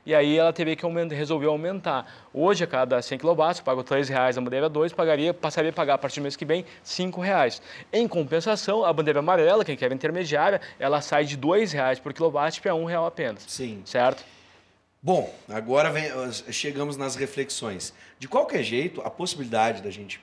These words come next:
Speaker 2: pagar uma energia mais cara é evidente, ela é muito provável. Eh, nesse caso, agora vamos pras reflexões do nosso país, com tudo que a gente vê aí. Sempre se fala em estrutura, né?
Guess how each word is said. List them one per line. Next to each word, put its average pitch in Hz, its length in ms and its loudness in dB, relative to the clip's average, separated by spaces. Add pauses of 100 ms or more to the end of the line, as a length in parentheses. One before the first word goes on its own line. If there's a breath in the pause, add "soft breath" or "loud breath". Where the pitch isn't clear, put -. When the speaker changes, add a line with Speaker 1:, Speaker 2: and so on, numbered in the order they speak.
(120)
Speaker 2:
pagar 147 340 4
uma 113 120 -4
energia 107 340 -8
mais 107 240 -10
cara 107 480 -6
é 117 480 -6
evidente, 113 640 -10
ela 92 240 -10
é 101 140 -8
muito 110 560 -8 (380 loud breath)
provável. 139 580 2 (500 loud breath)
Eh, 135 560 0 (480)
nesse 180 520 -2
caso, 147 400 0
agora 131 220 -6
vamos 160 160 -8
pras 151 180 -6
reflexões 143 640 -8
do 107 80 -12
nosso 143 460 -4
país, 107 280 -8
com 127 120 -16
tudo 381 200 -16
que 349 80 -10
a 302 60 -6
gente 196 240 -8
vê 135 160 0
aí. 98 220 -2 (600 loud breath)
Sempre - 280 -8
se 233 100 -8
fala 208 240 -2
em - 20 -4
estrutura, 139 680 -8
né? 117 200 -6